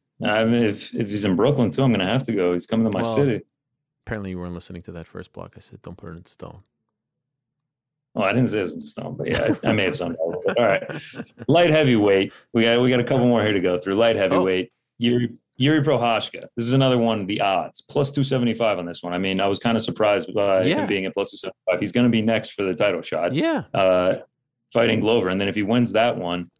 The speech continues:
Speaker 1: at most, he's only gonna have to win one more time. I mean, maybe two more times. You know, he, he can be kinda active. Probably get the winner of Rakic versus Yan, um, which will probably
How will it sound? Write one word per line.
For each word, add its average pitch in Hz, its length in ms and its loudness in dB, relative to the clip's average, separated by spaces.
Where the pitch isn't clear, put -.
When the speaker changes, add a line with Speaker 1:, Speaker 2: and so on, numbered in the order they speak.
Speaker 1:
at 107 160 2
most, 120 280 0
he's 101 140 -4
only 110 160 0
gonna 98 120 -2
have 101 120 -2
to 101 100 -2
win 98 280 -2
one 98 140 0
more 101 200 -2
time. 113 480 -2
I 95 100 -2
mean, 87 320 -2
maybe 107 320 0
two 120 160 0
more 117 140 2
times. 117 560 0
You 95 80 -4
know, 98 120 -2
he, 110 220 -2
he 107 80 -2
can 104 160 -2
be 104 80 -4
kinda 101 160 -4
active. 101 300 -2
Probably 104 240 2
get 104 100 0
the 110 80 2
winner 107 240 0
of 95 120 -2
Rakic 98 420 0
versus - 400 -6
Yan, 113 560 0
um, 92 640 -2
which - 340 -8
will 95 80 -8
probably 92 200 0